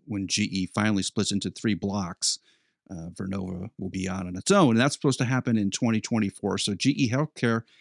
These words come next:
broke off, uh, in January first of this year. So their own standalone company. That leaves two divisions left, essentially the aerospace division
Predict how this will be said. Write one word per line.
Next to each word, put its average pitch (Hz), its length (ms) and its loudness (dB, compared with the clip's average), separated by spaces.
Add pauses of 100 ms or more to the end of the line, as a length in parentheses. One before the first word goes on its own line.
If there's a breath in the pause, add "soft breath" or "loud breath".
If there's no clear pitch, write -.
(280 soft breath)
broke 135 220 2
off, 127 380 2 (120)
uh, 113 300 -2
in 110 300 0 (100)
January 120 400 2
first 117 300 0
of 104 100 0
this 110 200 0
year. 101 140 0
So 104 140 -2
their 101 220 0
own 101 160 2
standalone 98 520 0
company. 165 480 4 (440 soft breath)
That 123 200 2
leaves 117 480 4 (140)
two 123 380 6
divisions 107 460 2
left, 170 420 -2 (400)
essentially 101 420 -2
the 95 100 -4
aerospace 110 400 0
division 101 500 2